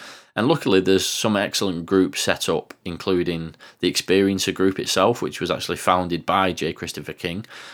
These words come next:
who's one of the, uh, uh, co-, co-organisers of this event. And it's just good to see that, that people have, you know, people that have had these traumatic experiences can at least have the support of other people who've been through similar things.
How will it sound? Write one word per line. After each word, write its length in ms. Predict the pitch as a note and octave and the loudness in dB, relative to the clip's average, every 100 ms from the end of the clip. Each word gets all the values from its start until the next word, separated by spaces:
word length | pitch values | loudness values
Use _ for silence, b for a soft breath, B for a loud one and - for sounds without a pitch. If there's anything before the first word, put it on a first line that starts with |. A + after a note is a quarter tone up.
| B | B
who's 180 | F2+ F2+ | -4 0
one 160 | F2+ | -2
of 140 | F2 - | -2 -2
the, 340 | F2 E2 E2+ | 0 0 2
uh, 360 | E2+ E2 - - - - - - | 2 0 -4 -10 -20 -20 -14 -12
uh, 160 | C#2+ | -10
co-, 440 | - G2+ F#2+ E2+ F2+ - | -2 2 2 2 -4 -4
co-organisers 840 | G2 F2+ E2+ E2+ E2 E2 E2 D#2 | 0 4 4 2 -2 -4 -4 -6
of 360 | - - E2+ - | -8 -4 -6 -4
this 260 | D#2 - - | -6 -4 -4
event. 540 | E2+ F2 E2+ - - - B B B B | -4 -2 -4 -8 -16 -20 B B B B
And 100 | - | -4
it's 160 | G2 B2 | -4 0
just 220 | D3+ C#3+ | -2 2
good 160 | C#3+ C#3 | 2 2
to 80 | A#2 | 0
see 340 | - A2+ G2 | 2 2 2
that, 260 | F2+ F2+ - _ | 2 -2 -4 _
that 220 | F#2+ - | -6 -4
people 300 | A#2 G2+ F2 | -4 -4 -4
have, 460 | - G2 F#2 F2 - b b b b _ _ - | 2 4 4 2 -10 b b b b _ _ -6
you 60 | |
know, 320 | F2+ E2+ F2 - - | -2 0 0 -2 -2
people 280 | B2 A#2+ | -2 2
that 80 | A2 | 2
have 100 | G2+ | 2
had 320 | - G#2 G2 | 2 4 4
these 260 | G2+ G2+ F#2 | 0 0 0
traumatic 520 | - F#2+ F#2 - - | 0 0 0 -2 -4
experiences 680 | F2+ - F#2+ F2 E2+ D#2+ D#2+ | -6 0 2 2 0 -6 -6
can 160 | F#2 | -6
at 100 | E2 | -4
least 300 | F2 F#2+ - | 0 0 -2
have 300 | - - F#2+ | -6 -2 0
the 100 | E2+ | -2
support 500 | - - - F2 E2 | -6 -4 2 4 4
of 260 | D2 E2 - - | 2 -4 -6 -2
other 180 | F2 | -2
people 360 | E2 F2+ E2 E2+ | -2 -6 -6 -4
who've 120 | D#2+ | -6
been 180 | E2+ E2 | -6 -10
through 220 | - E2 | -8 -8
similar 360 | - E2+ D#2 D2 | -6 -6 -6 -8
things. 420 | C#2+ D#2 D#2 - | -8 -10 -10 -12